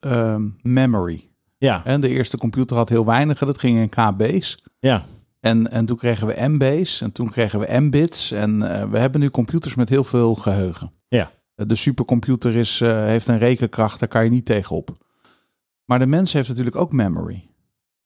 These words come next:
Speaker 1: Eh, tot op celniveau heb je geheugen.
Speaker 2: Ja.
Speaker 1: Dus wat jij beschrijft, eh, moet ik meteen denken van, ja man, ik kan me helemaal voorstellen als je je, eh, toestaat om te voelen en te ervaren wat die flow was,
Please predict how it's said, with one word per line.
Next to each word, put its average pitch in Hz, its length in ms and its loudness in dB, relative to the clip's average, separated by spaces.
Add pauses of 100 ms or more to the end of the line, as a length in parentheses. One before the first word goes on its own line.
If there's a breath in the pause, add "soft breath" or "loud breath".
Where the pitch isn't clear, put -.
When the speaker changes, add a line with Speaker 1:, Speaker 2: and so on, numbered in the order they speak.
(180)
Speaker 1:
Eh, 113 380 -2 (100)
tot - 180 -2
op - 100 -10
celniveau 120 960 2
heb 113 180 -2
je 113 100 -4
geheugen. 120 580 0 (180)
Speaker 2:
Ja. 135 200 0 (260)
Speaker 1:
Dus 117 160 -2
wat 131 180 2
jij 117 360 2
beschrijft, 151 640 -2
eh, - 180 -16
moet 127 260 0
ik 120 80 -2
meteen 151 340 2
denken 135 280 2
van, 120 140 0
ja 139 140 2
man, 107 220 2
ik 143 100 -6
kan 139 140 -2
me 131 60 4
helemaal 143 200 4
voorstellen 135 460 0
als 110 120 -4
je 110 180 -2 (420 loud breath)
je, 110 580 0
eh, 101 500 -4
toestaat 113 600 0
om 107 260 0
te 120 120 -2
voelen 117 440 0 (120)
en 120 180 0
te - 80 -4
ervaren 120 640 0
wat 104 140 -4
die 110 100 -8
flow 107 360 0
was, 185 400 -2